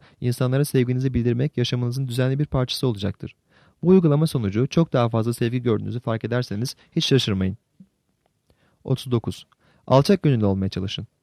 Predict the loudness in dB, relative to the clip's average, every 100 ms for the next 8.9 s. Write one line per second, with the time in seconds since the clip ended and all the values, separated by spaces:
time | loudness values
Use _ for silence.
0 | _ _ _ _ _ 2 4 2 2 0
1 | 2 -2 -2 -2 0 0 0 0 0 0
2 | 0 -2 -2 -2 0 0 2 0 0 -4
3 | -6 -8 -8 -8 -10 _ _ _ _ _
4 | -2 0 0 0 0 0 0 0 -2 0
5 | -2 0 -2 -2 -4 -2 -2 0 -2 0
6 | 0 0 0 0 -2 -2 -6 -6 -8 -12
7 | -8 -4 -2 0 2 0 -2 -2 -4 -4
8 | -4 -2 -2 0 -2 -2 -4 -4 -8